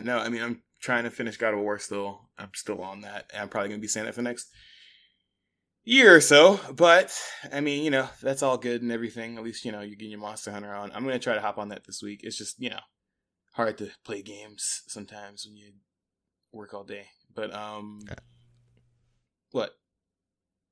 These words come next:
Speaker 2: Nothing. I didn't say anything.
Speaker 1: Oh, okay. I was gonna say something. I, I heard you, dog. I heard you. Anyway, um,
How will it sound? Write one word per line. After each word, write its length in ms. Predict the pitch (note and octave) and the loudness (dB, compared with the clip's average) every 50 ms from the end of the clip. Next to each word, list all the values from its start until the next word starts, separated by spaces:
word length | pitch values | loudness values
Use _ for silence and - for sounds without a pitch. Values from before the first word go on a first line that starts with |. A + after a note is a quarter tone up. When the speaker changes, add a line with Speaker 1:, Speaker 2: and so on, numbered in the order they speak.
| _ - - | _ -2 0
Speaker 2:
Nothing. 400 | G#2 G2 F#2+ F#2+ - A#2+ C#3+ C3 - | 2 2 2 2 0 -2 -2 -2 -2
I 20 | |
didn't 200 | G2+ G2 A#2 - | 0 0 0 2
say 120 | - C3+ G2 | 4 4 6
anything. 340 | F2+ F2 F2 F2+ F#2 A#2 - - - _ - - | 6 6 4 4 2 0 0 -4 -16 _ -20 -20
Speaker 1:
Oh, 180 | - - G#2 | -16 -16 -16
okay. 160 | - - - - | -16 -16 -20 -20
I 160 | - _ _ | -20 _ _
was 100 | _ _ | _ _
gonna 140 | - - - | -20 -20 -20
say 160 | - - A#2 | -20 -20 -20
something. 220 | - - - _ _ _ _ _ - | -20 -20 -20 _ _ _ _ _ -6
I, 180 | B2+ C3 B2 - _ _ _ _ _ _ _ _ _ _ _ _ _ _ _ _ _ _ _ _ _ _ _ - | -6 -6 -6 -8 _ _ _ _ _ _ _ _ _ _ _ _ _ _ _ _ _ _ _ _ _ _ _ -10
I 60 | B2 | -8
heard 280 | - - C#3+ C3+ A#2 G2 | -6 -2 -2 -2 -2 -2
you, 60 | G2+ F#2+ | -6 -12
dog. 200 | G2 G2+ F#2+ - _ - | -12 -14 -14 -14 _ -18
I 40 | - | -14
heard 200 | G#2+ A2 G2 - | -12 -12 -12 -12
you. 80 | F#2 - | -10 -8
Anyway, 360 | C3+ E3 E3 B2 G2+ G2+ - _ _ _ - | -4 -2 -2 -2 -4 -6 -10 _ _ _ -10
um, 880 | C3+ C3+ C3+ C#3+ C3+ C3 C3+ C3+ C#3 C3+ C3+ C3+ C3+ C3+ C3+ C3+ C3+ | -6 -4 -2 -2 -4 -4 -6 -10 -12 -14 -14 -16 -18 -18 -20 -20 -20